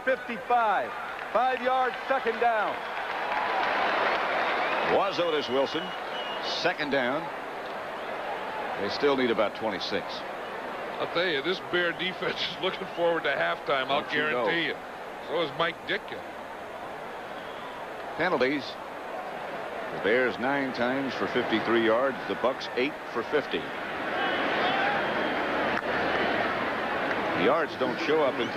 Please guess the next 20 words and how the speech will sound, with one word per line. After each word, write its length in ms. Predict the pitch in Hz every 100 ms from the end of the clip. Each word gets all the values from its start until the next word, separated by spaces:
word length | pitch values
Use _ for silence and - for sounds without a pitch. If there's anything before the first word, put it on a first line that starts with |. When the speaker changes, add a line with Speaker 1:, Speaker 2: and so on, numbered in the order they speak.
| -
Speaker 2:
three 180 | 180
of 60 | 165
those 180 | 110 95 -
penalties 340 | 98 92 90
against 280 | 85 92 -
the 80 | 95
Bears. 320 | 92 92 110 -
Three 200 | 143 175
of 120 | 104
them 180 | 113 117 - - - - - - - - -
for 240 | - - 143
roughing 300 | 139 120 113
the 80 |
kicker. 360 | 104 175 170 98 78 - - - - - - - - - - - - - - - - - - - - - - -
Liver 380 | 135 165 147 98 85 - - - - - - - - - - - - - - - - - - - - - - - - - - - - - - -
gets 200 | 143 160
it 80 | 156
outside 440 | 151 143 151 147 135
to 80 | 123
Wilder. 460 | 165 156 123 101